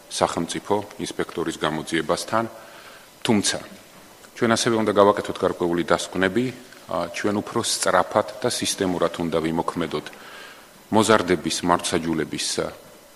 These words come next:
მიმართულებით და აქ კონკრეტული დავალებები უნდა გავცეთ შესაბამის უწყებებს. ა, პირველ რიგში, რა თქმა უნდა, შინაგან საქმეთა სამინისტრომ უნდა იზრუნოს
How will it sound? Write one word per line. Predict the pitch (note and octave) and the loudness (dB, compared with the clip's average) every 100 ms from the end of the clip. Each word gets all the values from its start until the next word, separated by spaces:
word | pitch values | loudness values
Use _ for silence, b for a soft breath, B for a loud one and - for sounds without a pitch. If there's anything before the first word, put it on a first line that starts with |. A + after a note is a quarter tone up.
| - - B B B - | -20 -16 B B B -2
მიმართულებით | F#2 F2+ - - E2 D#2+ A2+ A2 - | 4 4 2 -2 0 2 0 -2 0
და | B2 A#2 - | 4 6 6
აქ | F#2+ - - - | 6 4 -6 -2
კონკრეტული | G2 F#2 F2 F2+ | 0 2 0 0
დავალებები | E2 E2+ F2 E2 E2+ F#2 | 4 6 6 2 0 -2
უნდა | E2 D#2 | -2 -2
გავცეთ | E2 D#2 A2 - | -2 -2 -6 -6
შესაბამის | - E2+ D#2+ D#2 D#2 | -4 -2 -2 -2 -6
უწყებებს. | - F2 F#2 A2+ - - B B B B B B - | -4 -2 0 0 -4 -10 B B B B B B -10
ა, | - E2 D#2+ | -4 -2 0
პირველ | G2 G#2+ G#2+ | 2 4 4
რიგში, | F2+ - - C2 - - - - | 4 0 -2 -2 -10 -20 -20 -10
რა | - F2 - | 0 0 2
თქმა | - F#2+ F#2 F#2 | 2 2 4 6
უნდა, | A2 A2+ A2 - B B B B B - - - - - - - - | 8 8 4 -8 B B B B B -20 -20 -20 -20 -20 -20 -20 -18
შინაგან | - G#2 G#2 G#2+ | -6 2 4 2
საქმეთა | G2+ - - | 0 -2 -2
სამინისტრომ | - F#2+ F2+ - A2+ F#2+ | 2 2 2 0 0 2
უნდა | F#2 F2+ | 6 6
იზრუნოს | F2 - F2+ F#2 A2+ | 6 2 0 2 2